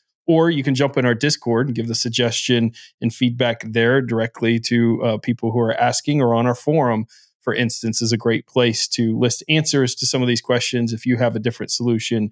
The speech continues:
than what we offered here. And we still have our question of the week, which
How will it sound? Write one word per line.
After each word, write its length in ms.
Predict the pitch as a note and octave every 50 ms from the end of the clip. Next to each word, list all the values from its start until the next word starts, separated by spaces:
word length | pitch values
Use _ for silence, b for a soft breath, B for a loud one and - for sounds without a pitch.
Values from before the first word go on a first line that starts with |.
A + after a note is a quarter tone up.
| b b b b b b _ _
than 220 | - B2 A#2 A2+ A#2
what 200 | A#2 A#2 - -
we 180 | - B2 A#2 A2+ -
offered 400 | A2+ A2+ A2+ - - A2 G#2 G2+
here. 500 | - - - G#3+ F#3+ C3+ A#2 A#2 A2+ b b b b b _ _ -
And 320 | A#2+ A#2 A#2+ A#2 A2+ A#2+ - _ _ _ _ _ _ _ -
we 100 | C3+ C3+
still 300 | - - - A#3 A#3+ -
have 280 | - - E3+ D#3 D3 C3+
our 160 | - C3+ B2+
question 560 | - - - - C#3+ C3+ - - - C#3 B2 A#2+
of 180 | - C3 A#2+
the 80 | A#2+ A#2
week, 480 | A2 A#2+ C#3+ D3 A2 G#2 - - - _ _ _ _ _ _ _ _ _
which 460 | - C3+ B2+ B2 A#2+ - - - -